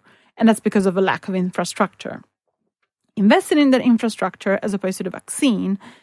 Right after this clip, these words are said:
seems to be a much more reasonable way to tackle this particular public health issue. Instead, I got a dodgily approved drug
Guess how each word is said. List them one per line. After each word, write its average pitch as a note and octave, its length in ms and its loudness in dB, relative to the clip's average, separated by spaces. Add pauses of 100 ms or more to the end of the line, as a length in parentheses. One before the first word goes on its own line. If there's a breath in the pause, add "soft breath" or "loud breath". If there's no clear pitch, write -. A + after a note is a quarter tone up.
(100)
seems B3+ 280 4
to A3 100 -2
be G3+ 140 2
a G3+ 40 4
much F#3+ 300 -2
more F#3+ 120 0
reasonable F#3 560 0
way F3 220 -4
to - 160 -18
tackle F3+ 520 -8
this F3 180 -10
particular E3+ 560 -8
public E3+ 340 -10
health G#3+ 320 0
issue. - 400 -14 (480)
Instead, G#3+ 300 4
I G3 40 4
got F#3 160 0
a F#3 60 0
dodgily C4 460 4
approved A3+ 340 2
drug F3+ 380 0